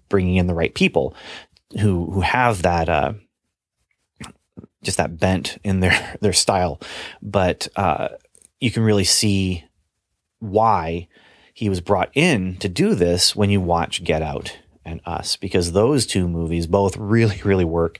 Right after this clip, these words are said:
strongly in the Twilight Zone vein, where you have, um, just here's our world, and here's a couple people we're gonna be following,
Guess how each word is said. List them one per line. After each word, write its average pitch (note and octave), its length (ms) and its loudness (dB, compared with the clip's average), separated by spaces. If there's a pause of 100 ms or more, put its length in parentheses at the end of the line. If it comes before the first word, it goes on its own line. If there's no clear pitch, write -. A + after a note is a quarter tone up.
(360)
strongly F#2 640 2 (540)
in C#3+ 320 4
the G#2+ 60 2
Twilight F2+ 380 2
Zone E2+ 400 0 (180)
vein, - 540 -4
where F2+ 220 0
you F2+ 160 2
have, F#2 720 0 (540)
um, F#2 460 -6 (280)
just - 220 -8
here's G2+ 320 2
our A2+ 280 2
world, C3+ 640 2 (280)
and E2+ 120 -4
here's A2+ 320 2
a C3 60 -2
couple C#3 300 -4
people A#2+ 320 0
we're A2+ 100 4
gonna A2+ 140 2
be - 20 2
following, F#2 680 0